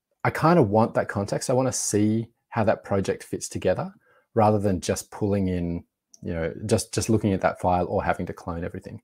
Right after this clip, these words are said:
So that's another extension that I totally recommend, which is called,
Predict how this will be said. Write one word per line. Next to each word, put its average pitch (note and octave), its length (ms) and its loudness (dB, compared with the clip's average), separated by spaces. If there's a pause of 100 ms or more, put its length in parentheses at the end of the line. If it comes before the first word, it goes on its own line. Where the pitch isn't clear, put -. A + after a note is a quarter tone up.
(720)
So B2 140 8
that's F#3 420 10
another A2+ 420 6
extension E2 600 -4 (120)
that G2 120 -6
I F#2 180 0
totally F#2+ 400 0
recommend, F2 600 -2
which - 180 -8
is G2+ 120 -10
called, C3 680 4